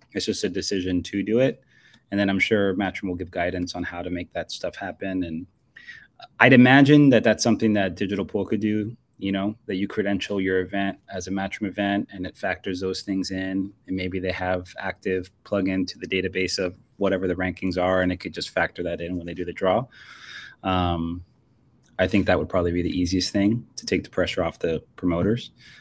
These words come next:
And then it just becomes simple. If somebody drops out, then they're in the spot where the buy, you don't reshuffle, you know, you just,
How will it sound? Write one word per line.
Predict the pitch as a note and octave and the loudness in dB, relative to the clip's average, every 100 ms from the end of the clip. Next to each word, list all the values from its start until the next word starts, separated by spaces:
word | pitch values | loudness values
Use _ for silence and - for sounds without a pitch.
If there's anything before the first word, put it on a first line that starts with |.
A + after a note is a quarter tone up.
| - | -2
And | A2 | 4
then | G#2+ | 6
it | |
just | G2 - | 6 2
becomes | G2 G2+ F#2 F2 - - | 0 2 2 0 -4 0
simple. | A2 F#2+ D#2+ | 0 2 0
If | - | 0
somebody | F2+ E2+ | -2 0
drops | E2+ E2 - | 0 -2 0
out, | F2+ F2 | 0 2
then | F2+ | -2
they're | E2+ F2 | -2 -2
in | |
the | E2 | -4
spot | - F2+ E2 | -4 -4 -4
where | E2+ | -4
the | E2 | -4
buy, | E2 F#2 F2+ | 2 4 4
you | F2+ | 2
don't | F2+ F2 | 0 -2
reshuffle, | F2+ F2 E2+ F2+ E2 E2 _ - | -2 -4 -6 -8 -10 -10 _ -6
you | F2 | -4
know, | E2 | -4
you | D#2+ | -6
just, | D#2+ - | -8 -10